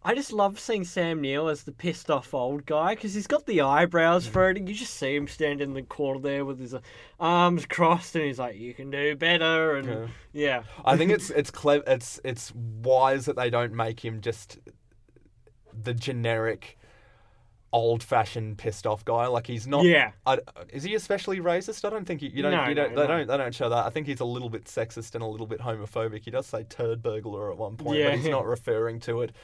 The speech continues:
Speaker 2: And to my, to my understanding and my perception of when he uses it, he's not inferring that Kenny's a, a, uh, homosexual. I think he's, in a very literal sense,
Speaker 1: Yeah.
Speaker 2: burgling turds.
Speaker 1: Exactly.
Speaker 2: He's stealing turds from, you know, uh,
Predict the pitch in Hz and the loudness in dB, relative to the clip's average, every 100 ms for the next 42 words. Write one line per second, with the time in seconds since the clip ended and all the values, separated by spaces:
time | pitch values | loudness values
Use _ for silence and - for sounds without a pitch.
0 | - 143 - 117 - - 147 147 156 143 | -20 -14 -10 -8 -10 -8 0 4 6 6
1 | - 151 156 160 156 120 - 131 127 120 | 2 0 2 4 2 -2 -2 -2 0 -2
2 | 120 123 123 - 120 135 123 120 117 110 | -2 -4 -4 -2 -2 -2 -6 -4 -6 -6
3 | 113 117 113 117 120 117 127 123 - - | -8 -8 -8 -8 -8 -8 -4 -4 -6 -12
4 | - - 113 127 117 113 110 - - 117 | -20 -12 -6 -2 0 0 -4 -8 -8 -8
5 | 110 104 101 98 - - - _ - 113 | -8 -4 -4 -6 -12 -20 -20 _ -8 -6
6 | 95 85 101 - 110 92 82 78 _ _ | -4 -8 -12 -8 -6 -6 -8 -12 _ _
7 | - 127 92 - 123 120 110 104 123 117 | -12 -10 -8 -4 -4 -4 -4 -4 -4 -6
8 | 110 113 110 113 117 113 110 120 120 120 | -6 -6 -6 -2 0 0 -2 -8 -6 -6
9 | 117 - 110 107 - - _ - 151 147 | -6 -6 -6 -6 -12 -18 _ -6 2 2
10 | 127 123 120 120 117 135 143 110 101 151 | 2 -4 -6 -6 -6 -2 -2 -2 -4 -6
11 | 143 175 180 - 147 117 - 151 139 139 | 2 4 4 4 0 0 -2 -2 -2 -2
12 | 127 - 139 127 117 120 - 123 120 120 | -6 0 2 2 0 -4 -6 -4 -4 -6
13 | 123 123 123 123 120 | -4 -2 0 -2 -4